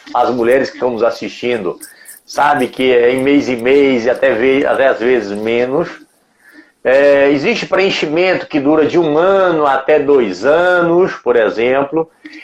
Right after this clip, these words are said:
Existem fios que duram dois anos. Então, nós temos, é, alguns procedimentos que precisam ser repetidos, mas outros eles são definitivos.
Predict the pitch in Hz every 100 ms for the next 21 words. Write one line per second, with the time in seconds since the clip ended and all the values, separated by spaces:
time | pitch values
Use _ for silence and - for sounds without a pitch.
0 | - 139 135 202 190 180 - 202 208 -
1 | 156 160 160 143 127 101 104 165 180 180
2 | 175 175 - - _ _ _ - - 139
3 | 190 196 185 196 196 - 220 254 214 156
4 | 117 - - _ _ _ _ - 139 151
5 | 151 165 165 165 202 - 170 165 170 143
6 | 147 170 220 220 - 156 165 - 196 196
7 | - 156 156 147 123 - 233 202 127 98
8 | - - _ _ _ _ _ 139 147 151
9 | 151 165 180 - - 190 220 226 214 196
10 | 196 - 202 196 196 202 226 - 220 214
11 | 101